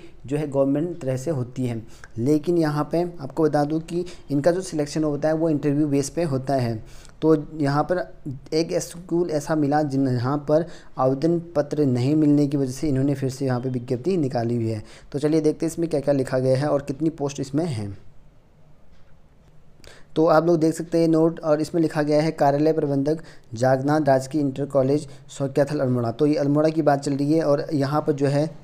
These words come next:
इकतीस सात को यहाँ पे यानी कि कल को यहाँ पे विज्ञप्ति रिलीज कर दिया गया था और इन्होंने जो है उन्नीस छः दो हज़ार उन्नीस को यहाँ पे दैनिक समाचार पत्र,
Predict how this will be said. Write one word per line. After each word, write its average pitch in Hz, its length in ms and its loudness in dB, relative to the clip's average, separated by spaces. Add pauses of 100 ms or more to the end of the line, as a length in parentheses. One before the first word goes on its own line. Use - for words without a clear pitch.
(120)
इकतीस 180 420 -2 (280)
सात 147 300 0
को 170 120 -2
यहाँ 143 260 0
पे 160 180 2 (320)
यानी 147 180 4
कि 170 100 2
कल 156 280 2
को 160 140 0
यहाँ 147 200 0
पे 151 60 -4
विज्ञप्ति 139 580 -4
रिलीज 143 260 0
कर 139 180 4
दिया 143 180 2
गया 143 140 6
था 160 160 0
और 139 500 2 (100)
इन्होंने 143 560 0
जो 151 160 2
है 156 420 -2 (420)
उन्नीस 165 440 4
छः 160 180 6
दो 147 120 2
हज़ार 151 320 4
उन्नीस 147 300 2
को 160 160 -2
यहाँ 143 220 2
पे 151 60 0
दैनिक 139 320 2
समाचार 147 320 0
पत्र, 147 380 -2